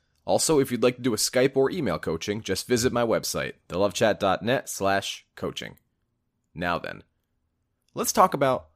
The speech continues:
the once a week rule. This is a very simple idea that when you are dating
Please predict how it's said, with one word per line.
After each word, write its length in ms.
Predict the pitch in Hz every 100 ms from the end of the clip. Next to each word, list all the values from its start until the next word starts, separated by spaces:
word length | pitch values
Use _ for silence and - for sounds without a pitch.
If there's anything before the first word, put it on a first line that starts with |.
| _ _ -
the 140 | 104
once 420 | 98 110 117 - -
a 60 |
week 340 | 98 98 92 -
rule. 400 | 82 65 50 - _ _ - _ _ _ 117
This 320 | 175 - - -
is 320 | 127 120 -
a 340 | 98 95 92 -
very 240 | 90 123 135
simple 320 | - 127 107
idea 340 | 92 82 82
that 160 | 80 87
when 220 | 104 123
you 160 | 147 139
are 120 | 117
dating 600 | 92 123 127 101 50